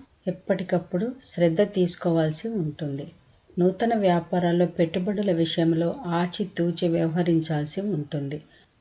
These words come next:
అనాలోచిత, తొందరపాటు నిర్ణయాలకు దూరంగా ఉంటే మంచిది. మొత్తం మీద మిథున రాశి వారికి ఈ నెల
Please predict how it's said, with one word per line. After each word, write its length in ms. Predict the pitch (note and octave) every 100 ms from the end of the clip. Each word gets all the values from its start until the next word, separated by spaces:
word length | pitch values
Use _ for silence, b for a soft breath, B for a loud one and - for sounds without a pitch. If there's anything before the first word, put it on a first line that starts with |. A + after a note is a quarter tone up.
| -
అనాలోచిత, 840 | E3 F#3 G3 F#3+ F#3 F#3 F3+ G#3 A3+ -
తొందరపాటు 680 | E3 E3 F#3 - F#3 F3+ E3+
నిర్ణయాలకు 680 | E3 E3 F3 F#3+ F3+ F3+ E3
దూరంగా 540 | D#3 D#3+ F3 F3 E3+
ఉంటే 320 | D#3+ D3+ F3+
మంచిది. 540 | G#3 E3+ D3 C#3+ D#3 D#3+ b b _ -
మొత్తం 400 | E3+ - A3 A3
మీద 180 | G#3+ G3+
మిథున 400 | F#3 E3+ F3+ G#3
రాశి 360 | G#3 F#3+ F3+
వారికి 500 | E3 D#3+ D#3 D#3 G#3+ - _ _ -
ఈ 80 | F3+
నెల 200 | F3